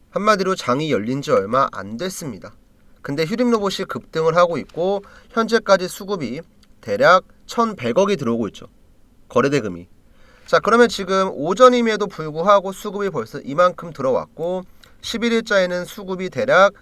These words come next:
한 이천억 정도가 나왔어요. 그러면 오늘 장이 마감하기 전까지 휴림로봇 같은 경우는 추가로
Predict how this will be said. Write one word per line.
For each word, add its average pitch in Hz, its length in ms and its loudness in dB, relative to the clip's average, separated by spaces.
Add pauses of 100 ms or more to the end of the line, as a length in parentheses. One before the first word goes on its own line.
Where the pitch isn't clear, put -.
(160)
한 175 220 0
이천억 208 400 -4
정도가 175 360 -2
나왔어요. 101 580 -6 (540)
그러면 131 520 4 (360)
오늘 180 360 0
장이 143 340 -2
마감하기 156 640 2
전까지 113 800 0 (460)
휴림로봇 214 420 -2
같은 180 320 0
경우는 170 500 -2 (200)
추가로 220 440 2